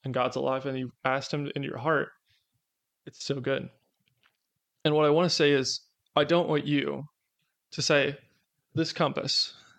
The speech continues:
it's made of a wood and a needle and a cup of water. It doesn't point to God." And you say,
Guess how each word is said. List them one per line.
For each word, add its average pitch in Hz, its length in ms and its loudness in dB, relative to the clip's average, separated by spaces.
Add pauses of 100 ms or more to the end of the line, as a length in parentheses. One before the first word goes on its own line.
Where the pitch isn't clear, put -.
(480)
it's - 180 -2
made 147 160 4
of 120 60 -6
a 139 100 4
wood 165 480 4 (220)
and 143 120 0
a 139 60 2
needle 143 460 2 (120)
and 139 120 2
a 131 80 0
cup 147 180 0
of 147 80 4
water. - 380 0 (500)
It 151 120 0
doesn't 147 240 2
point 139 200 2
to - 80 -4
God." - 340 -10 (1400)
And 151 80 0
you 135 60 -2
say, 143 440 2